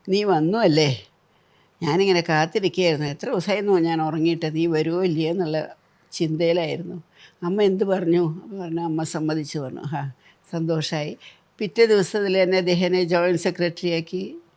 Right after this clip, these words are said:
അത് കഴിഞ്ഞ് ഒരു കൊല്ലം കഴിഞ്ഞപ്പോഴത്തേക്കും അദ്ദേഹത്തിൻ്റെ ആരോഗ്യം സുഖമില്ലാത്ത കാരണം കമ്മിറ്റിക്ക് അവിടെ ഒരു വർക്കിംഗ് പ്രസിഡന്റിനെ വെച്ചാൽ കൊള്ളാമെന്നുണ്ടായിരുന്നു.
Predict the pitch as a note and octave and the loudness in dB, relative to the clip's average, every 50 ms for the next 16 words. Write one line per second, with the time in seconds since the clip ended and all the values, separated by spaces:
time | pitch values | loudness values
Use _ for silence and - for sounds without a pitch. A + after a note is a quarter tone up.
0 | _ _ _ _ _ _ _ _ _ _ - - F3+ F#3+ F#3+ F#3 G3 G3 F#3+ G3 | _ _ _ _ _ _ _ _ _ _ -6 -2 2 4 4 4 4 4 4 4
1 | F#3+ F#3 F#3 F#3+ F#3 F#3 F#3 F#3 F#3 F#3 F3+ F3 F3+ E3 F#3+ F3+ F3+ F#3+ F3+ F#3+ | 4 6 6 6 6 6 6 6 6 4 4 4 0 -2 -2 -2 0 0 0 0
2 | F3 F3+ F3 E3+ F3+ F3+ E3 F3+ F3 F#3 F3 E3+ E3 E3+ F3+ F3+ F3 E3 F3+ F3+ | 0 -2 0 0 -2 -2 -2 -2 0 2 2 2 2 2 2 0 0 2 2 2
3 | E3+ F3 F3 F3 - - _ _ _ _ _ _ _ _ _ _ _ - - - | 2 0 -2 -4 -12 -18 _ _ _ _ _ _ _ _ _ _ _ -14 -12 -8
4 | F#3 F3+ F3 F3 F3+ E3+ F3 E3+ E3 E3 - E3+ E3 E3+ D#3+ E3 E3+ E3 D#3+ D3 | -4 0 2 2 4 4 4 2 2 2 2 2 2 2 4 4 2 2 2 0
5 | D3 _ _ _ _ _ _ - _ _ _ _ _ _ - - F#3 F3 F#3 F#3 | -4 _ _ _ _ _ _ -20 _ _ _ _ _ _ -2 0 0 2 4 2
6 | D#3+ F3 F3 F3 F#3+ F#3 F3+ E3+ C3+ F3 F3+ F3+ F3+ F3 F3+ E3+ F3 D3+ - F3+ | 4 4 2 2 2 2 2 2 2 0 0 0 0 0 0 0 -2 -2 -2 0
7 | F3+ F3 E3 - A#3+ A#3 G3 G#3 G3 E3+ - - F#3 F3+ E3+ F3 F3+ F3+ F3 E3+ | 0 0 -2 -2 -4 -2 0 2 2 2 2 2 0 2 2 2 2 2 2 2
8 | E3 - F3 D#3+ E3 F3 E3 E3 D#3+ E3 E3+ E3+ E3 E3 E3 D#3+ D#3+ D3+ D3+ D#3 | 2 2 -2 0 0 0 2 2 2 2 0 0 0 0 0 0 0 -2 -2 -2
9 | E3 E3 D3 F#2+ | -2 -2 -4 -6